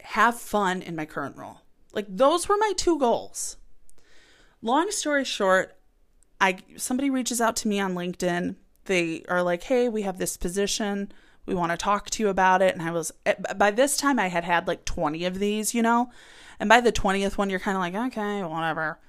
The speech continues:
Because I didn't have my heart set on it, I was completely and totally myself. I had no nerves.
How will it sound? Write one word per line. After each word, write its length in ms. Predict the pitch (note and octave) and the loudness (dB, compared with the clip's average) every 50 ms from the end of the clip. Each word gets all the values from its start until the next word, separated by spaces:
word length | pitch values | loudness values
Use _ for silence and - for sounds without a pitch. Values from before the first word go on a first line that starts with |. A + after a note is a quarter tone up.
| - - _ _ - _ _ _ _ - _ _ _ _ _ _ _ _ _ _ _ _ _ _ _ _ _ _ _ _ _ _ _ _ _ _ _ _ _ _ G3 | -20 -20 _ _ -20 _ _ _ _ -20 _ _ _ _ _ _ _ _ _ _ _ _ _ _ _ _ _ _ _ _ _ _ _ _ _ _ _ _ _ _ -6
Because 260 | G#3+ - C4 C#4 D4+ | 0 2 4 6 6
I 60 | D4+ | 6
didn't 180 | - D4 C#4 B3+ | 8 6 6 6
have 160 | B3+ B3 A#3 | 6 4 4
my 100 | G#3 F3 | 2 2
heart 280 | E3+ F#3+ G3 G#3 G3+ | 4 6 6 6 4
set 180 | - - E3 D#3+ | 2 -2 -2 -4
on 140 | D#3 D3+ D#3 | -4 -4 -6
it, 120 | D#3+ E3+ | -4 -2
I 80 | F3 E3+ | -2 -2
was 220 | F3 F3 - - | -2 -2 -4 -2
completely 840 | - - - A3+ - - - D4 D#4+ F4 F4+ D#4+ F#4 F4 F4 - - | -2 0 0 0 0 0 2 2 2 2 0 0 0 0 -2 -2 -2
and 160 | A3 G#3 F3+ | -2 -2 -2
totally 440 | - - A#3+ A3+ A3 A3+ A3 G#3+ G3+ | 2 2 2 4 4 0 0 0 0
myself. 680 | F#3 E3 D#3+ - - - G#2+ G#2 - - - - - - - - - - | 0 -2 -2 -4 -4 -6 -6 -6 -8 -10 -14 -16 -16 -18 -20 -10 -2 -2
I 80 | G3+ | 0
had 260 | G#3+ G3+ F#3 E3+ E3 | 0 2 0 -2 -2
no 260 | F#3 F#3+ G3+ A3+ B3+ D4+ | -4 0 2 4 4 6
nerves. 720 | D#4 D4 B3+ B3 A#3+ A#3+ A#3+ A#3+ A3+ A3+ A#3 - - - | 6 8 8 8 8 8 8 6 4 2 0 0 0 -2